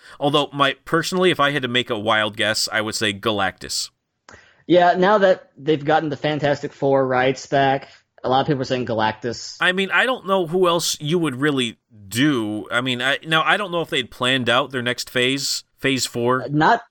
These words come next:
Speaker 2: not to the next Avengers movie, I don't believe they've planned out yet.
Speaker 1: 'Cause they had said, they've said, like, straight up, like, there's not gonna be new X-Men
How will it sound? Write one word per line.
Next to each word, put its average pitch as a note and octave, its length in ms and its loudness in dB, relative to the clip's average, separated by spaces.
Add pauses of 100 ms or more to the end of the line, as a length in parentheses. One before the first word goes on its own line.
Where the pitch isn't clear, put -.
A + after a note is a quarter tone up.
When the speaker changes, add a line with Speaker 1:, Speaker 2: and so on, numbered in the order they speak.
Speaker 2:
not F3+ 240 0
to G3 80 -10
the F#3 100 2
next E3+ 280 0
Avengers B2+ 520 -2
movie, G#2+ 260 -4
I G2+ 80 -2
don't G#2+ 200 -8
believe A2 200 -2
they've G2 180 -4
planned F#2+ 300 -2
out F#2 220 -2
yet. F#2 260 -2
Speaker 1:
'Cause F#3 140 0
they G3+ 100 0
had G3+ 140 -2
said, D#4 240 0
they've G3 300 -2
said, C4 260 -2
like, C3+ 160 0
straight C#3 320 0
up, B2+ 160 0
like, A2+ 160 0
there's B2 180 0
not C#3 180 2
gonna D3 140 -4
be C3+ 160 0
new C3 220 0
X-Men A2+ 600 -2